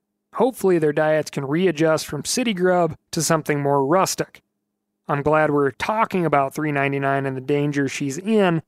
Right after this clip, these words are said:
due to a history of bad human behavior, but the problem is bigger than one famous bear. Moving on. Scientists have developed living bee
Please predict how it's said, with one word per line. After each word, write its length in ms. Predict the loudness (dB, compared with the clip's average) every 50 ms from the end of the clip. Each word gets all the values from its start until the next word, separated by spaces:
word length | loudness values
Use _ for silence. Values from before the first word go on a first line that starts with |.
| _ 0
due 120 | 0 2
to 140 | 4 4 2
a 40 | 2
history 340 | 2 0 0 0 0 -2 0
of 80 | 0
bad 240 | 2 2 2 0 -2
human 340 | -2 -2 -2 -2 -2 -2 -2
behavior, 600 | -2 -2 0 0 0 0 2 2 2 0 0 0 _ _ _ _ _
but 160 | -2 -2 -2 -2
the 60 | -4
problem 500 | -2 0 2 2 2 4 4 2 2 2
is 140 | 0 -2 -2
bigger 480 | 0 0 2 2 2 2 0 0 -2 _ _
than 240 | -2 0 0 2 2
one 220 | 0 0 0 -2
famous 420 | -4 -6 -4 -4 -2 -4 -4 -6 -6
bear. 420 | -2 0 0 0 0 -4 -8 -16 _ _ _ _ _ _ _ _ _ _ _ _ _ _ _ _ _ _ _ _ _ _ _ _ -8
Moving 680 | -6 -4 -4 -4 -4 -2 0 2 2 2 4 2 2
on. 340 | 2 2 2 2 0 -2 -4 _ _ -20 -20 _ -20 -20 -20 -18 -16 -16 -14 -10 -4 -2 -2 -2 -4 -8 -16 -20 -20 -20 -20 -20 -20 -20 -20 _ _ _ _ _ _ _ _ _
Scientists 800 | -6 -2 0 0 0 0 0 0 0 0 0 0 0 -4 -8 -6
have 300 | -2 0 0 0 0 -2
developed 500 | -2 0 2 2 2 2 0 -2 -6 -10 -4
living 560 | -2 0 2 2 4 4 2 2 2 0 -2 _ -8 -8 -4
bee 400 | -2 0 0 0 0 0 -2